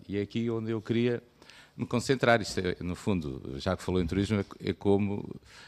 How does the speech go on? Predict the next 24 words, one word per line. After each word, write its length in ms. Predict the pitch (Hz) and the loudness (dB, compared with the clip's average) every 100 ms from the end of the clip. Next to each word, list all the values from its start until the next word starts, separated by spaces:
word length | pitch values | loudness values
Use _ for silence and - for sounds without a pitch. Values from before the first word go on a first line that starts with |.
| - | -4
a 80 | 101 | 2
Nazaré. 460 | 104 107 107 101 | 4 6 4 4
Deve 560 | 73 69 69 67 85 82 | 2 -6 -6 -4 -4 -2
haver 180 | 82 90 | -2 -2
milhares 380 | 85 95 101 - | 2 2 0 -2
de 40 | |
surfistas, 720 | - 90 - 90 - 73 - - | -4 -4 -2 -6 -6 -14 -16 -12
mas 300 | 78 78 78 | -10 -10 -10
os 160 | 78 | -14
que 140 | - 82 | -12 -12
ficaram 420 | - 90 92 92 | -10 -2 0 0
para 120 | 95 | -2
a 20 | |
história 400 | 90 - 98 107 113 113 - - - - | -2 0 0 -2 -6 -14 -18 -14 -12 -12
foi 340 | - - 95 98 | -4 6 8 8
o 220 | - 92 | 6 2
Rodrigo 320 | 90 95 95 | 4 4 4
Costa 440 | - 98 101 - 113 | 6 6 8 6 6
ou 420 | 98 101 98 95 | 4 2 0 -2
o 60 | 92 | 0
McNamara. 520 | 98 - 107 101 85 | -2 0 0 2 0
Porquê? 220 | - - | -2 -6
Porque 160 | 151 185 | 0 0
arriscaram 580 | 143 - 113 107 101 | 0 4 6 6 0